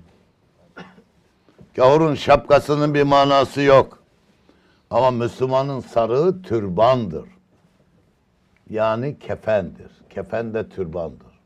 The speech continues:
Her an ölüme hazır olmak lazım. Ben Türkiye'ye döndüğüm zaman, biliyorsun seksen ihtilalinde vatandaşlıktan atılmıştım.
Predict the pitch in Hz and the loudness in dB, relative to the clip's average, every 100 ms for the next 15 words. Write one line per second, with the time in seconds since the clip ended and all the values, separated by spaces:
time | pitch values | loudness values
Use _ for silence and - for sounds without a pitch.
0 | _ - _ _ _ _ _ _ _ _ | _ -20 _ _ _ _ _ _ _ _
1 | _ _ _ _ _ _ _ _ - 131 | _ _ _ _ _ _ _ _ -2 0
2 | 123 101 107 104 101 104 104 95 90 87 | 0 -2 -4 -4 -4 0 2 2 -2 -4
3 | 76 65 - - - - _ _ _ _ | -4 -10 -14 -18 -20 -20 _ _ _ _
4 | _ _ _ _ 143 170 - 165 147 170 | _ _ _ _ -18 -16 -6 -4 -2 0
5 | 180 147 160 156 151 151 127 120 95 78 | 2 4 4 4 2 2 2 2 0 -6
6 | - _ _ _ _ _ _ _ _ _ | -12 _ _ _ _ _ _ _ _ _
7 | _ _ 120 143 127 - 120 - 127 120 | _ _ 0 2 2 0 -8 -2 -2 0
8 | 143 131 113 - 120 117 117 123 131 117 | -2 -2 -4 0 4 4 4 2 0 0
9 | - 120 117 120 - 110 131 127 113 107 | 0 0 2 0 -2 -4 0 0 0 -2
10 | 110 104 101 - - | -4 -4 -6 -8 -14